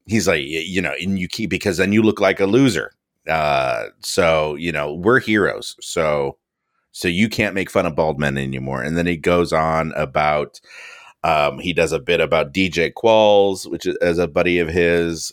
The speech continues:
And, um, and he's like, "You know what, straight guys, we don't get to come out." <laughs> That he goes, and it's such,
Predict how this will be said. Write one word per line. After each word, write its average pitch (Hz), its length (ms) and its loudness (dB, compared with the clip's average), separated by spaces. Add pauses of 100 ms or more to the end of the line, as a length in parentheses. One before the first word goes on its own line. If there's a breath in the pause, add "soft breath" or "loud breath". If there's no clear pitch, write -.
And, 78 440 -4 (100)
um, 71 500 -4 (720)
and 80 240 -2
he's 85 220 -4
like, 82 180 -2
"You 117 60 -6
know 123 140 2
what, 110 320 2
straight 104 280 0
guys, 95 540 0
we 117 100 -2
don't 131 220 0
get 123 140 -6
to 104 40 -4
come 101 280 -4
out." 85 280 -4 (480)
<laughs> - 180 -8
That 127 260 0
he 214 180 -6
goes, 127 240 2
and 123 100 2
it's - 220 -2
such, 123 240 2